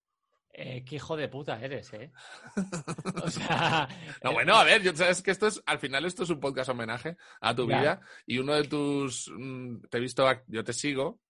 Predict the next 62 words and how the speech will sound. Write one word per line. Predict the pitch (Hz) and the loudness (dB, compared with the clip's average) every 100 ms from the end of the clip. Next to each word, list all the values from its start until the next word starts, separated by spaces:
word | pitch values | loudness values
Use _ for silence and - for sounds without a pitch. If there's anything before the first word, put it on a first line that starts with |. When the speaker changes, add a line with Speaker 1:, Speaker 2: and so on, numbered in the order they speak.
| _ | _
Speaker 2:
porque | - 101 101 | -16 -10 -8
es | |
mi | 107 | -6
trabajo | 117 107 117 120 | -4 -2 -2 -2
en | 113 | -6
el | 107 | -4
podcast, | 123 123 127 - | -4 -2 -6 -6
seguirte, | 110 117 120 120 156 _ _ _ _ | -8 -6 -6 -6 -8 _ _ _ _
y | 120 | -2
he | 113 | -2
visto | 120 117 135 | -2 -2 -2
que | 139 127 117 110 104 - | 0 0 0 -2 -4 -6
una | 120 127 | -6 -4
de | 120 | -2
tus | 123 117 | -2 0
grandes | 120 113 117 110 110 110 - - - _ | 0 0 -2 -2 -4 -6 -8 -18 -20 _
movies | 127 139 135 135 120 | -4 -2 0 0 2
de | |
las | 120 120 | 0 0
últimas | 123 127 120 | -2 -4 -4
semanas | 120 143 139 | -2 0 0
ha | |
sido | - 135 151 151 | 0 -2 0 2
opinar | 127 107 110 113 120 143 | 2 0 -2 -4 0 2
del | 160 | 2
tema | 117 139 | 0 0
youtuber. | 156 113 123 101 - _ | 0 -2 -4 -6 -10 _
Speaker 1:
Ay, | 151 139 143 139 135 | -12 -8 -6 -6 -6
señor. | 123 127 113 117 110 | -8 -10 -12 -12 -10
Bueno, | 131 135 127 | -8 -8 -8
sí. | 151 131 _ _ | -12 -14 _ _
Esto, | 156 - 208 | -14 -6 -6
eh, | - 151 - | -6 -10 -12
es | 175 - | -8 -6
como | 240 220 | -6 -8
si | 185 | -8
te | 160 | -8
pongo | 156 185 202 | -6 -6 -6
entre | 170 156 147 131 | -8 -10 -10 -8
la | 143 | -8
espada | 131 151 165 | -6 -4 -4
y | |
la | 180 | -4
pared | 165 156 180 | -6 -6 -8
con | 180 165 143 127 123 117 | -8 -8 -6 -4 -6 -8
Risto, | 135 151 - 113 | -10 -12 -10 -10
¿eh? | 135 156 | -8 -10
Que | 120 | -10
te | 117 | -8
lo | |
voy | 120 147 | -6 -6
a | |
hacer | 139 | -4
Speaker 2:
Está | 143 | 2
Speaker 1:
para | 139 | 2
Speaker 2:
claro, | 147 135 | 4 4
Speaker 1:
él. | 127 | 4
Speaker 2:
está | 160 143 | 4 4
claro. | 143 123 | 4 4
No, | 123 151 | 2 4
no, | 156 | 4
no. | 151 123 | 4 0